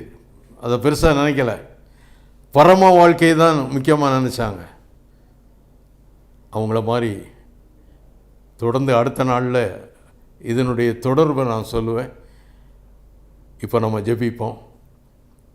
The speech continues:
அந்த நாலு பேரை போல, அதனுடைய லீடர் பேரு ஜிம் எலியட். அந்த மாதிரி தேவ கரத்துல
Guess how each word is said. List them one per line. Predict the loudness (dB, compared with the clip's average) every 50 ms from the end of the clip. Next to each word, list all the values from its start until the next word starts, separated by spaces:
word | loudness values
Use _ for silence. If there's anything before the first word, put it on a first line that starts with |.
| _ _ _ _ _ _ _ _ _ _ _ -12 -10
அந்த | -8 -6 -4 -4 -4 -6 -8 -10 -12 -16 -18 -14 -8 -6
நாலு | -2 -2 0 0 -2 -2 -2
பேரை | -2 -2 -2 -4 -4 -6 -6 -6
போல, | -8 -8 -8 -12 -16 -20 -20 _ _ _ _ _ _ -20 _ _ _ _ _ _ _ _ _ _ -8
அதனுடைய | -6 -4 -2 0 2 2 2 2 2
லீடர் | 2 2 2 2 -2 -4 -2 -2
பேரு | -2 0 0 0 -2 -6 -8 -12 -18 -20 -20 _ _ _ _ _ _ _ _ _ -16 -12 -4
ஜிம் | 0 2 2 2 2 2 2 2 2
எலியட். | 4 4 2 2 0 -2 -6 -6 -6 -6 -6 -12 -16 _ _ _ _ _ _ _ _ _ _ _ _ _ _ _ _ _ _ _ _ _ _ _ _ _ _ _ _ _ _ _ _ _ _ _ _ _ _ _ _ _ _ _ _ _ _ _ _ _ _ _ _ _ _ _ _ _ _ _ _ _ _ _ -10 -8
அந்த | -6 -6 -4 -4
மாதிரி | -4 -4 -4 -6 -8 -10 -10 -12 -16 -20 -20 -20 -20 -20 _ _ _ _ _ _ _ _ _ _ _ _ _ _ _ _ -14 -8 -4
தேவ | -2 -2 -2 -2 -4 -4 -4
கரத்துல | -6 -4 -4 -6 -6 -6 -8 -8